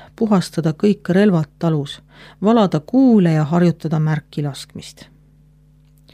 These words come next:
Kas see oli majori sõnade või millegi muu mõju vana Taagile? Aga juhtus kummaline asi, mida polnud sündinud lõpmata palju aastaid.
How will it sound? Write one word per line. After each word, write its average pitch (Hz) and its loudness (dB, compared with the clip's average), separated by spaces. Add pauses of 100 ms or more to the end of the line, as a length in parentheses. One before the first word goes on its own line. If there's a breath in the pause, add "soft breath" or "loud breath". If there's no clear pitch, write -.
(520 loud breath)
Kas - -4
see 311 2
oli 240 6
majori 226 4
sõnade 226 4
või 180 4
millegi 185 4
muu 214 4
mõju 180 4 (240 loud breath)
vana 175 4
Taagile? 160 -2 (560 loud breath)
Aga 185 0
juhtus 247 0
kummaline 180 4
asi, 196 2 (160)
mida 190 2
polnud 175 2
sündinud 165 2
lõpmata 180 -4
palju 156 -2
aastaid. - -10